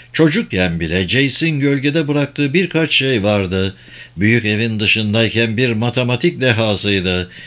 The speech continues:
Elit bir özel okulu sanki çocuk oyuncağıymış gibi elinde oynatıyordu. Ama evdeyken sadece Jace'di. İşlerin bu şekilde kalmasına da özen gösteriyordu. Hala da öyleydi. Ancak şu an yarattığı gölge daha büyüktü.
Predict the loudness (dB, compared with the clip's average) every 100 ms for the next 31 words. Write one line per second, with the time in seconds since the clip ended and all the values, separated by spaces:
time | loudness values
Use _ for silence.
0 | -6 4 4 4 2 2 2 2 2 2
1 | 2 0 0 0 0 0 -2 -2 -2 0
2 | -2 0 0 0 0 0 0 0 0 0
3 | 0 0 0 0 0 0 0 0 0 -2
4 | 0 0 0 -2 -4 -6 -14 -14 -4 -2
5 | 0 0 0 0 0 0 0 0 2 2
6 | 2 0 0 0 0 -2 -2 -2 -2 -8
7 | -20 -14 -2 0 2 0 0 0 0 0
8 | -2 -2 -2 -2 -2 0 -2 -2 0 0
9 | 0 0 2 0 2 0 0 0 2 2
10 | 0 0 -2 -6 -20 -20 -20 -20 -20 -20
11 | -20 -20 -6 2 2 4 2 2 0 0
12 | -2 -4 -6 -8 -14 -20 -2 0 4 2
13 | 2 0 0 0 2 2 2 -2 0 2
14 | 2 2 0 0 0 0 0 0 0 0
15 | -4 -4 -4